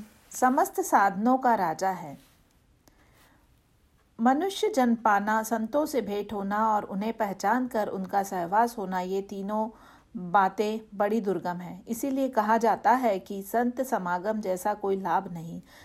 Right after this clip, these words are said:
संत समागम कभी साधनों का राजा है। हमारी कुछ मांगने की इच्छा ही संत मिटा देते हैं।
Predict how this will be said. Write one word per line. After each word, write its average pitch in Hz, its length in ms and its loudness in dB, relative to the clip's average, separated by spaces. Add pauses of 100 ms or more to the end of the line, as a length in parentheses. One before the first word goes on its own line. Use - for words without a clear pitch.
(120)
संत 302 280 2
समागम 220 560 0
कभी 214 360 -4
साधनों 214 540 2
का 190 340 4 (920)
राजा 208 360 6
है। 214 300 -4 (1040)
हमारी 233 360 4
कुछ 339 360 0
मांगने 220 420 2
की 269 160 -4
इच्छा 254 340 -2
ही 254 200 0
संत 254 340 0
मिटा 208 400 0
देते 185 280 -6
हैं। 185 260 -10